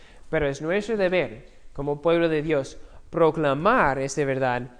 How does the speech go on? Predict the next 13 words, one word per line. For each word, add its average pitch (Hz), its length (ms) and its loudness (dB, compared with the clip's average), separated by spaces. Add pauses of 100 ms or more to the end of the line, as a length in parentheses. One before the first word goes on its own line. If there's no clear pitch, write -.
(200)
a 123 120 -6
todos, 139 460 4
a, 127 200 -6 (340)
a 127 140 -8
los 123 200 -6
enemigos 208 880 2 (360)
y 135 100 -2
aún 147 340 2
a, 123 360 -2
al 131 140 -4
pueblo 135 340 2
de 120 140 -4
Dios, 139 500 -4